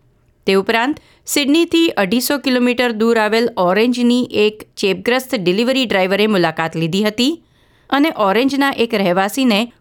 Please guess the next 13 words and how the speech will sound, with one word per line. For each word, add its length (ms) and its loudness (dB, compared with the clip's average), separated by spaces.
કોવિડ 340 2
નાઇન્ટીન 420 2
નિદાન 360 0
થયું 260 0
છે. 380 -2
તેથી 280 0
હવે 180 0
પ્રાદેશિક 640 -2
ન્યૂ 140 0
સાઉથ 300 -2
વેલ્સના 340 0
ત્રણ 320 -2
શહેરોમાં 680 0